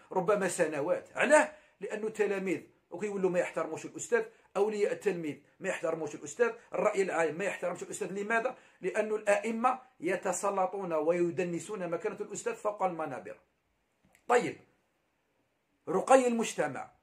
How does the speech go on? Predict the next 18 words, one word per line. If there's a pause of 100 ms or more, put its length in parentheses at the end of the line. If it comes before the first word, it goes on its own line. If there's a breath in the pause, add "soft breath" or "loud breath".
(160)
وازدهار
المجتمع (160 soft breath)
وارتفاع
مكانته (140 loud breath)
بارتفاع
التعليم. (520)
سيد
الإمام،
تريد
بناء، (100)
تريد
الإصلاح
في
المجتمع، (240 loud breath)
الإصلاح
يبدأ
بالتعليم. (880 soft breath)
أنت